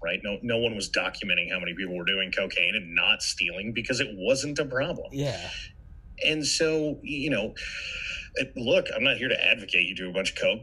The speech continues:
Speaker 1: but, uh, hey, look, if you're driving a semi truck and you're falling asleep and your life depends on getting that load that you're trucking across the country there,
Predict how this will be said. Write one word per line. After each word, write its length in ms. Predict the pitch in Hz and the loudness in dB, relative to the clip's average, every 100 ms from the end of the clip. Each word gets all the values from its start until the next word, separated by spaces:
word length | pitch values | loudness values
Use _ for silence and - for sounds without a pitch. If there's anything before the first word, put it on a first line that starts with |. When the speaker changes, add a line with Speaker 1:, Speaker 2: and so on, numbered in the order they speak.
| - | 0
Speaker 1:
but, 240 | 123 - - | 0 0 -12
uh, 60 | - - - - - - | -12 -10 -8 -4 -2 2
hey, 240 | 170 202 | 4 4
look, 320 | 151 190 170 | 4 4 4
if 140 | 127 135 | 2 0
you're 80 | 214 | -2
driving 640 | 151 - 127 147 156 151 | 0 2 2 4 2 2
a 60 | |
semi 460 | 120 - 143 143 139 | 2 2 2 2 2
truck 440 | 139 131 135 151 107 | 2 2 2 2 0
and 160 | 107 | 0
you're 140 | 110 143 | 0 -2
falling 520 | - 104 135 143 139 | -2 2 4 4 4
asleep 480 | 123 - 104 147 151 | 2 2 0 -2 -2
and 100 | 104 | 0
your 140 | 113 143 | 2 2
life 480 | - 135 131 135 | 2 2 2 2
depends 400 | 156 135 139 139 | -6 2 2 4
on 120 | 139 127 | 2 2
getting 280 | 135 135 | 2 2
that 320 | 127 123 113 107 | 2 4 4 2
load 400 | 95 104 127 131 | 0 2 2 0
that 120 | 123 | -2
you're 120 | 123 | -2
trucking 420 | 107 - - 139 123 | 0 0 2 2 0
across 360 | 120 127 120 | 2 2 2
the 60 | 117 | 0
country 360 | 143 175 - | 0 0 0
there, 240 | 107 107 | 2 2